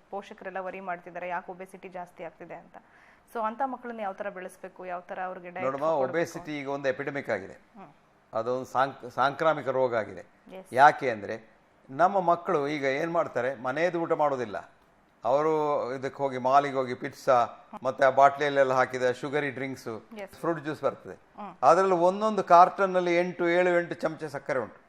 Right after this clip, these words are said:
Speaker 1: ಹ್ಮ್.
Speaker 2: ಸಕ್ಕರೆ ವಿಷ, ಸಕ್ಕರೆಯಷ್ಟು ದೊಡ್ಡ ವಿಷ ಯಾವುದೂ ಇಲ್ಲ. ವೈಟ್ ಪಾಯ್ಸನ್ ಅಂತ ಹೇಳೋದು ಅದಕ್ಕೆ. Pure dead-, deadly and, ಆ, Pure White and Deadly ಅಂತ ಒಂದು ಒಬ್ರು ಪುಸ್ತಕ ಬರ್ತಾರೆ. ಅವರ ಹೆಸರು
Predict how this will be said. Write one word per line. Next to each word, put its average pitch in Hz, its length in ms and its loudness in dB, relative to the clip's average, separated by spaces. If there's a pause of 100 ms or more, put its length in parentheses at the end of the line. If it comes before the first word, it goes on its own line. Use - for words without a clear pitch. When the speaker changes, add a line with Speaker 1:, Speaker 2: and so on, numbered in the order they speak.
(260)
Speaker 1:
ಹ್ಮ್. 185 120 -18
Speaker 2:
ಸಕ್ಕರೆ 196 420 0
ವಿಷ, 165 240 -6 (1400)
ಸಕ್ಕರೆಯಷ್ಟು 180 680 2
ದೊಡ್ಡ 160 200 0
ವಿಷ 160 280 -2
ಯಾವುದೂ 156 680 6
ಇಲ್ಲ. 123 180 -4 (580)
ವೈಟ್ 160 300 2
ಪಾಯ್ಸನ್ 151 300 2
ಅಂತ 139 100 -8
ಹೇಳೋದು 123 220 -2
ಅದಕ್ಕೆ. 113 180 -6
Pure 175 460 4
dead-, 143 720 -6
deadly 147 440 -4
and, 123 180 -10
ಆ, 123 220 0 (240)
Pure 185 280 2 (640)
White 170 260 6
and 147 220 -2
Deadly 135 300 -4
ಅಂತ 135 140 -8
ಒಂದು 127 280 -2
ಒಬ್ರು 120 220 -8
ಪುಸ್ತಕ 110 240 -4
ಬರ್ತಾರೆ. 110 420 -2 (220)
ಅವರ 113 180 -2
ಹೆಸರು 123 520 -6